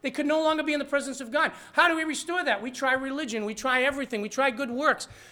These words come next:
We try all kinds of things to satisfy our own consciousness. Be honest with yourself. You never know whether you've done enough.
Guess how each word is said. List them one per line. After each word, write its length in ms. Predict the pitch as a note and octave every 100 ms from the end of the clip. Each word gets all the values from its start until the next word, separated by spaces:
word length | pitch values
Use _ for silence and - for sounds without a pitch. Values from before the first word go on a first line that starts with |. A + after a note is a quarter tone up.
| -
We 120 | B3+ B3+
try 260 | C#4 B3+
all 140 | C4 C#4
kinds 340 | C4 D4+ B3+
of 80 | A#3+
things 260 | B3 G3 - - -
to 80 |
satisfy 600 | A#3 C4+ C#4+ C#4+ - C#4 C4
our 100 | C#4
own 140 | C4
consciousness. 520 | C4+ D4+ D4+ - F3+
Be 140 | E3 A3
honest 280 | C#4 C#4
with 120 | B3+ A3+
yourself. 480 | - C#4 C4 - - - -
You 120 | A3+
never 400 | A3+ B3+ C4 D#4
know 300 | C#4+ B3+ A#3+
whether 260 | A3+ G#3
you've 220 | A#3 A#3+ F#3+
done 180 | E3
enough. 500 | F#3 D4 D4 - A3+